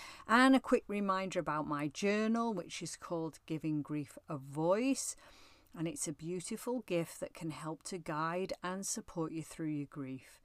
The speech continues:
It's filled with writing prompts, breathing exercises,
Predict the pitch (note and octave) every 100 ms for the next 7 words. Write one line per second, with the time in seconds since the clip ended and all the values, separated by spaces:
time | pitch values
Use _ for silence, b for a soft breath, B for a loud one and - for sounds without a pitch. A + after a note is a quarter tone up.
0 | B B B B E3 - - - F#3 F3
1 | E3 D#3 D3+ D3 C#3 D3 D#3+ G#3 A3+ -
2 | A#3+ A#3 - A3 G#3+ G#3+ G#3+ - - -
3 | _ D#3 D#3+ G#3 A#3 G#3+ A#3+ A#3 A3+ -
4 | - F#3+ - F#3+ F#3+ F#3 - F3+ F3 -